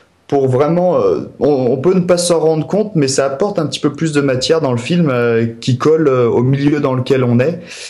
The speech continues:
et qui nous fait vraiment, euh, ressentir quelque chose d'original, quoi, dans le, dans le déroulement du film.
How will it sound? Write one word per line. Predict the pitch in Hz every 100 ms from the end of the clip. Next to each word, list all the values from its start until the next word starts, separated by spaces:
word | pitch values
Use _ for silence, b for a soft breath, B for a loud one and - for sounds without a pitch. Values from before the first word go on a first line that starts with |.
| B 113
et | 113
qui | 123
nous | 120
fait | 117 120
vraiment, | 117 120 131 139
euh, | 120 107 107 117 113 -
ressentir | 117 120 117 123
quelque | 123 117 123
chose | 131 131
d'original, | 120 120 113 113 120 139
quoi, | 127 117
dans | 110
le, | 107 98 101 - _ _ _ B B B B -
dans | 117
le | 117
déroulement | 123 120 120 120
du | 113
film. | 113 110